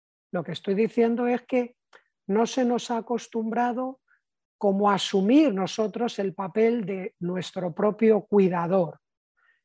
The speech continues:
Y luego, oye, evidentemente, a veces uno necesita ayuda y qué bueno es que haya especialistas que nos puedan ayudar, tenga su profesión el nombre que tenga.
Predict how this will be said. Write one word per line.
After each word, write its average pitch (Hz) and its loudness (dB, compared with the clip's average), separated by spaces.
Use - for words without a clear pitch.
Y 180 0
luego, 196 2
oye, 233 4
evidentemente, 196 -2
a 175 -4
veces 180 -8
uno 226 -4
necesita 185 -4
ayuda 226 2
y - -2
qué 214 4
bueno 220 4
es 240 4
que 220 -4
haya 214 2
especialistas 208 -4
que 214 -6
nos 180 -6
puedan 208 0
ayudar, 208 0
tenga 214 2
su 202 -2
profesión 208 -2
el 208 -2
nombre 196 -2
que 170 -10
tenga. 220 0